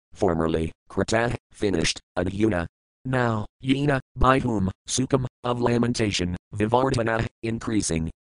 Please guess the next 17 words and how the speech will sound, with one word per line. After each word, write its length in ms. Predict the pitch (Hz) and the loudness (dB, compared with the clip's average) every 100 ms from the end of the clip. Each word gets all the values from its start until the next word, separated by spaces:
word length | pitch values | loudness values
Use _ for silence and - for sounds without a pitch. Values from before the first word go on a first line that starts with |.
| _ - | _ -8
Translation. 760 | 117 113 110 110 110 95 87 - _ _ _ | -4 -2 2 0 2 -2 -4 -6 _ _ _
O 80 | 156 | 2
Lord, 420 | 151 139 110 101 101 - | 4 4 2 0 -6 -4
you 240 | 117 117 | 0 0
have 200 | 117 117 | 0 0
now 220 | 127 143 | 0 0
been 220 | 147 135 127 | 2 2 4
removed 480 | 127 123 131 135 | 4 4 0 0
by 180 | 127 123 | 0 0
cruel 400 | - 123 123 135 | 0 0 2 2
providence 560 | 123 120 127 120 120 - | 2 0 2 0 -2 -2
to 160 | 117 120 | 0 2
a 20 | |
state 400 | - 117 123 - | 2 2 2 2
beyond 400 | 113 113 113 113 | 2 4 4 2
our 280 | 110 110 110 | 2 4 4
sight. 420 | - 107 90 - | 4 2 0 -2